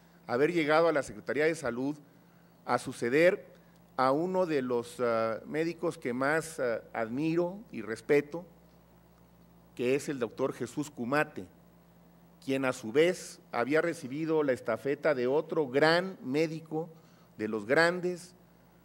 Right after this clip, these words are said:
del, ah, siglo veinte y por fortuna de buena parte del siglo veintiuno, que es, eh, Guillermo Soberón, dos médicos académicos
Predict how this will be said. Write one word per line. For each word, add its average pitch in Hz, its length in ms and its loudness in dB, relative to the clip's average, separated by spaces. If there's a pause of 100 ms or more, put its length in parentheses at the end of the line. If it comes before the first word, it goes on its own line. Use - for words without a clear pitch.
(160)
del, 110 480 -2
ah, 104 220 0
siglo 156 480 0
veinte 180 380 2
y 139 40 0
por 117 220 -4
fortuna 151 560 -2
de 120 80 0
buena 143 400 0
parte 147 300 4
del 113 140 -4
siglo 143 280 -2
veintiuno, 120 580 -2 (800)
que 117 300 2
es, - 240 -4
eh, 117 160 0
Guillermo 127 480 -2
Soberón, 110 480 -4
dos 147 200 2
médicos 151 540 -4
académicos 117 1080 -4